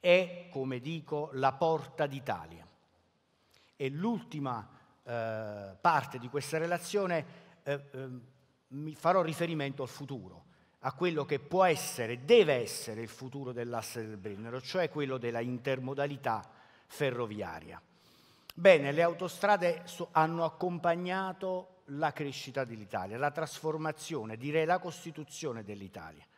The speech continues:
Nel quarantasei, alla fine della seconda guerra mondiale,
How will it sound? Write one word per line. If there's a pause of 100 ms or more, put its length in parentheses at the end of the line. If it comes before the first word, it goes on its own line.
(1300)
Nel
quarantasei,
alla
fine
della
seconda
guerra
mondiale,